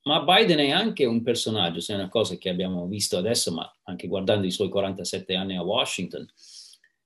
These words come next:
è una persona che tendenzialmente si piazza, cioè misura la stanza, misura il clima e si piazza in mezzo. <laughs> Lui fa così, la Overton window si chiama, cioè proprio questo modo di,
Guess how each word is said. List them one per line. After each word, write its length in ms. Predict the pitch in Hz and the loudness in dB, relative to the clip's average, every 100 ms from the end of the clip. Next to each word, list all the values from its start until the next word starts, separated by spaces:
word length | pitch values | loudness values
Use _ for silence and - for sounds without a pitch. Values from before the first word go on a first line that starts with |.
| _ _ - | _ _ 4
è 100 | 190 | 6
una 180 | 147 | 6
persona 500 | 123 147 - 175 120 | 6 6 8 8 6
che 160 | 104 120 | 2 2
tendenzialmente 1000 | 156 180 143 117 180 165 107 104 104 143 | 6 6 6 6 6 6 4 2 4 4
si 260 | - - 131 | 2 -2 0
piazza, 520 | 135 - - - 123 | 0 0 0 0 0
cioè 180 | - 110 | 2 4
misura 560 | 120 147 135 160 98 | 6 4 6 6 4
la 120 | 90 127 | 4 2
stanza, 600 | - 76 69 - - 90 | 0 -2 -6 -8 -6 0
misura 460 | 120 120 131 107 76 | 2 4 6 4 2
il 160 | 135 | -2
clima 480 | - 82 71 82 95 | -4 -8 -6 -6 -4
e 140 | 165 | 0
si 220 | 147 - - | 2 2 0
piazza 340 | 90 - - | -2 -4 -8
in 100 | - | -8
mezzo. 460 | - - - - _ - - 113 | -12 -14 -12 -12 _ -18 -14 -8
<laughs> 220 | 175 170 - | -6 -4 4
Lui 160 | 175 | 6
fa 220 | 110 - - | 6 -2 -10
così, 280 | - - | -12 -10
la 160 | - 104 202 | -6 4 6
Overton 400 | 175 156 156 135 | 8 6 6 6
window 520 | 147 151 127 104 - | 6 6 6 4 2
si 460 | - - - - 107 | -6 -6 -4 -4 2
chiama, 400 | 127 107 104 95 | 4 4 4 0
cioè 200 | - 95 | -2 2
proprio 340 | 90 90 95 | 2 4 2
questo 320 | 95 98 92 85 - - - | 2 -2 -2 -6 -10 -16 -10
modo 300 | - 117 113 | 2 6 8
di, 260 | 101 104 - | 6 4 -2